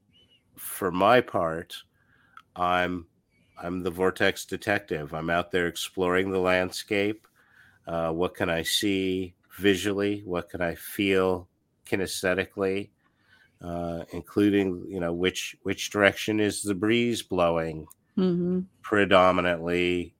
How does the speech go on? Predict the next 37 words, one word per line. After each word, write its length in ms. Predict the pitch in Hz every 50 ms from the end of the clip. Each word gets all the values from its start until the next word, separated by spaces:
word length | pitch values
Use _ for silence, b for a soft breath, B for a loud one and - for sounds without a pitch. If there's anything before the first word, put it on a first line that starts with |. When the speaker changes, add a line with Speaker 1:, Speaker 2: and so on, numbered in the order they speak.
| _ _
Speaker 1:
at 180 | - 98 95 -
this 180 | - 92 - -
time 260 | - 101 95 90 90
of 140 | 87 85 82
day, 560 | 92 90 90 87 85 82 82 82 80 78 73
at 180 | 85 85 -
this 180 | - - - -
time 280 | - 95 90 85 85 82
of 120 | 80 -
year, 360 | 90 87 85 82 82 80 80
and 120 | 85 85 92
just 260 | 101 95 - - -
trying, 400 | - - 92 87 87 90 87 85 _ _ _ - -
uh, 300 | 82 85 82 82 82 80 - _ b b b b b b b b b b b b b b b b - 87
uh, 160 | 85 87 85 82
to 120 | - 87
surrender 600 | - - - 98 92 90 85 87 90 87 85 85
to, 640 | - - - - 92 87 85 82 82 82 80 82 - - _ -
to 100 | - 85
immersing 440 | 78 80 87 90 87 - - 92 87
myself 600 | 85 85 85 - - - 87 82 85 85 82 - -
in 120 | 80 78
all, 460 | 78 80 87 90 92 92 90 87 - -
all 200 | - 92 92 98
those 280 | 101 104 95 85 - -
subtle 340 | - 95 90 85 80 80
energies 600 | 80 80 80 78 76 - 82 78 78 80 78 - 87
of 220 | - - - -
place, 580 | _ - 85 80 80 80 78 - - - - - b b b b b b b b b b b b
including, 760 | 101 95 92 - - 113 120 135 139 131 110 92 92 92 85 -
uh, 60 | 95
you 320 | 90 90 90 85 - 95
know, 120 | 87 85 82
consciousness 840 | - - 104 104 113 - - 135 - - - 92 82 78 - - -
and, 340 | 95 85 82 80 80 80 82
and 180 | 87 85 80
magic, 540 | 78 87 98 123 135 - - 80 - _ _